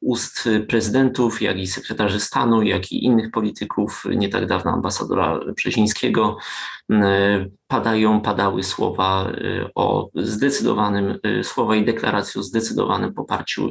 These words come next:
i wsparciu dla inicjatywy Trójmorza. E, za tym idą konkretne, e,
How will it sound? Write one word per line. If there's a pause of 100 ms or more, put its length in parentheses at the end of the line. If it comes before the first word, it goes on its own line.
i
wsparciu
dla
inicjatywy
Trójmorza. (840)
E, (140)
za
tym (300)
idą
konkretne,
e,